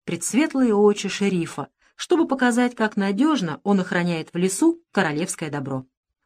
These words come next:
Вот полюбуйтесь, ваша милость, эти преступные руки посягнули на собственность короля. Посмотрите, у него уже нет одного пальца, значит, это не в первый раз. Мельник бросился перед шерифом на колени. «Помилуйте меня,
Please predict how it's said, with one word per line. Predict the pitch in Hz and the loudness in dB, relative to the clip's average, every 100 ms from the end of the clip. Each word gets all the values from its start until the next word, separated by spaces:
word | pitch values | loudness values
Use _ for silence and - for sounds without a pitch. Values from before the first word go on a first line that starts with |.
| - | 0
Вот | 277 403 | 4 6
полюбуйтесь, | 349 330 285 349 339 269 | 6 6 6 4 2 0
ваша | 220 202 202 | 2 2 2
милость, | 190 170 165 - _ _ | 0 0 -4 -10 _ _
эти | - 233 233 | 6 6 6
преступные | 220 220 - 240 233 208 208 | 2 2 2 0 2 4 4
руки | 269 269 196 160 _ - | 4 2 -2 -2 _ -2
посягнули | 226 233 233 277 262 | 0 4 4 6 6
на | 240 233 | 4 2
собственность | 277 262 - 247 233 233 - | 0 -2 0 4 4 2 0
короля. | 208 208 220 151 _ _ _ - | 2 4 2 -2 _ _ _ -2
Посмотрите, | 302 339 359 190 - 131 _ _ _ - | 4 6 6 4 -2 -10 _ _ _ 8
у | 233 | 10
него | 247 262 | 10 8
уже | 240 240 | 8 8
нет | 330 | 6
одного | 302 196 175 233 | 4 4 4 4
пальца, | 185 160 160 - 156 _ - | 2 0 -4 -10 -12 _ -10
значит, | 170 170 170 - | -2 0 0 0
это | 190 202 | 0 2
не | 208 | 2
в | - | 4
первый | 254 262 | 4 6
раз. | 311 247 - - _ _ _ _ _ _ - | 4 2 0 -16 _ _ _ _ _ _ 4
Мельник | 226 254 233 220 - - | 8 8 6 2 -2 -4
бросился | 196 285 269 247 - 226 | 2 2 2 -2 -2 -2
перед | 226 190 | 0 0
шерифом | - 185 220 226 180 | 0 -2 0 0 -2
на | 170 | -2
колени. | 170 151 143 139 - _ _ _ | -6 -6 -6 -8 -12 _ _ _
«Помилуйте | - 254 262 302 262 254 226 | 6 8 10 8 4 4 4
меня, | 220 214 196 160 | 4 4 2 -2